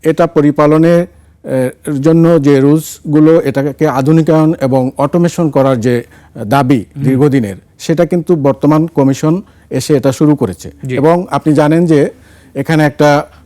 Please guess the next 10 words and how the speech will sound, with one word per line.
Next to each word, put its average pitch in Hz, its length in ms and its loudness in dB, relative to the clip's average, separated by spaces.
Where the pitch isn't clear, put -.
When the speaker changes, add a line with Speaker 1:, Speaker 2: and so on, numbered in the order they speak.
Speaker 1:
আহ, 117 300 -6
সংস্কার 151 480 -2
কমিশন 156 480 0
গঠন 143 280 0
করা 139 220 2
হয়েছিল, 139 460 0
তাদের 143 320 0
বেশ 139 220 0
কিছু 160 240 -4
সুপারিশ 147 580 0